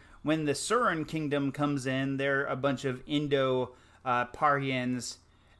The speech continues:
and then ten years later, the Kushan Empire comes in, and then a couple hundred years later,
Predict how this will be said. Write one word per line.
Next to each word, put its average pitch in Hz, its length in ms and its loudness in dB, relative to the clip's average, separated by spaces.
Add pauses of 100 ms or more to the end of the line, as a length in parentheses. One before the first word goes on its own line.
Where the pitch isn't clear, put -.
(120)
and 139 200 2
then 131 420 0 (460)
ten 165 300 -2
years 156 240 0
later, 143 520 2 (120)
the 127 120 0
Kushan 165 500 -2
Empire 131 460 0
comes 127 340 -4
in, 120 340 -4 (380)
and 143 160 2
then 135 160 2
a 127 40 -2
couple 170 340 -2
hundred 151 280 0
years 139 240 0
later, 127 520 0